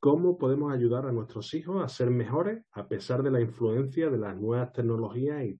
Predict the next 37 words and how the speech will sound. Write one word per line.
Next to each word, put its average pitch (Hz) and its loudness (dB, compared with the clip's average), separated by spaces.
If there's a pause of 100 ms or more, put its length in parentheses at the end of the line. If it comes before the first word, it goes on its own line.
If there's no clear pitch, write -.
(140)
todo 123 4
lo 110 0
que 101 -8
rodea, 98 -4
¿no? 120 -8 (720)
Ya 131 0
para 151 -2
terminar, 156 0
solo 135 2
decirte, 139 4
Mónica, 175 -2
que 123 -2
ha 117 0
sido 131 2
un 117 2
placer 120 0
contar 127 0
contigo 127 2
en 110 4
nuestro 107 -4
podcast 139 -6 (540)
y 123 2
que 123 0
aquí 113 -2
tienes 151 2
tu 127 2
casa 156 -2
para 147 0
volver 117 4
cuando 127 0
quieras 170 0
porque, 104 -2 (160)
eh, 98 -6
nos 104 -8
ha 120 0
encantado 123 0
tenerte 135 -2